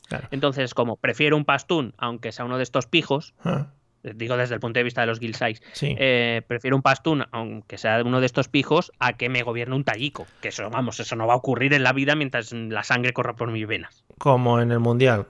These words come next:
Speaker 1: eh, como en la Champions League, que cuando echan a tu equipo, pues te juntas a los de tu país también por tener a alguien a quien apoyar. Que más o menos, creo que es la mejor, <laughs> la mejor
Speaker 2: Sí,
Speaker 1: comparación
Speaker 2: sí.
Speaker 1: que se puede hacer.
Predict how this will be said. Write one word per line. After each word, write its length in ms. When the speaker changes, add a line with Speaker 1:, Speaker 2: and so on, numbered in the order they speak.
Speaker 1:
eh, 200
como 160
en 40
la 100
Champions 320
League, 240
que 100
cuando 500
echan 200
a 80
tu 80
equipo, 320
pues 240
te 80
juntas 380
a 40
los 120
de 100
tu 120
país 240
también 220
por 260
tener 280
a 80
alguien 260
a 120
quien 260
apoyar. 440
Que 320
más 260
o 60
menos, 240
creo 200
que 140
es 80
la 140
mejor, 420
<laughs> 420
la 60
mejor 340
Speaker 2:
Sí, 100
Speaker 1:
comparación 460
Speaker 2:
sí. 60
Speaker 1:
que 40
se 100
puede 200
hacer. 200